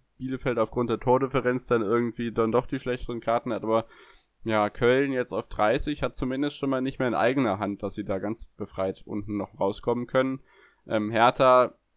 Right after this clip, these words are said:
enttäuscht auf ganzer Linie, fällt jetzt sogar noch hinter Mainz zurück. Hätte man,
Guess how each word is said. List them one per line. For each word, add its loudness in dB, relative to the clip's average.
enttäuscht 2
auf 2
ganzer 0
Linie, 0
fällt -2
jetzt -4
sogar 0
noch 0
hinter -2
Mainz -2
zurück. -2
Hätte -2
man, -4